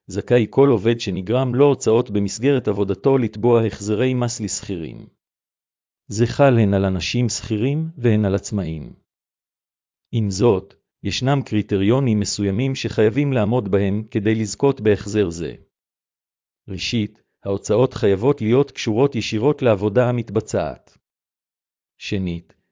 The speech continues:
יש להוציא את ההוצאות בעת ביצוע מטלות העבודה. שלישית,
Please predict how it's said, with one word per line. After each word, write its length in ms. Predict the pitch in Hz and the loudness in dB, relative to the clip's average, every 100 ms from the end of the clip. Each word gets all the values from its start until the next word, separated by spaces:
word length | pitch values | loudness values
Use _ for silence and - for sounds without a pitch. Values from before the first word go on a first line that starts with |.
| - | 0
יש 220 | 127 - | 0 4
להוציא 360 | 113 101 - 135 | 2 4 2 2
את 100 | 113 | 4
ההוצאות 480 | 98 - 113 120 | 2 2 2 2
בעת 300 | 101 113 143 | 0 0 0
ביצוע 400 | 107 104 - 147 | -2 -6 0 0
מטלות 400 | 135 117 143 123 | 2 -2 -2 0
העבודה. 500 | 110 98 92 87 69 - _ _ _ _ _ _ _ _ _ _ | 2 2 0 -4 -8 -10 _ _ _ _ _ _ _ _ _ _
שלישית, 720 | - - 92 - 123 101 - | -12 -6 -6 -2 -2 -2 -6